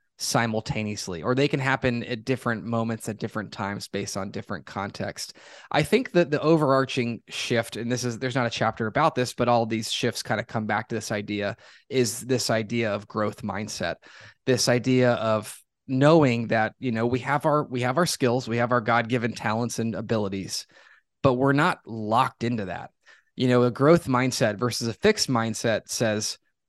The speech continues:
"Hey, I might not know how to read a P and L. I might not know how to sell. I might not know how to write a proposal,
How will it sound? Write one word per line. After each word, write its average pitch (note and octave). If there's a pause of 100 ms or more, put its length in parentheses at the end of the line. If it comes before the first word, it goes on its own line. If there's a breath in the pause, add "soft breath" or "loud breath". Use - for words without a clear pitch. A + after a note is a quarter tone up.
(180)
"Hey, D3+
I C#3
might D3+
not C#3
know C#3
how B2+
to B2
read A#2
a A#2
P -
and A2+
L. F#2
I C3+
might D3+
not C#3
know B2+
how A#2
to A2+
sell. E2+
I A#2+
might C#3+
not B2+
know B2
how A2+
to A2+
write A2
a G#2
proposal, G2+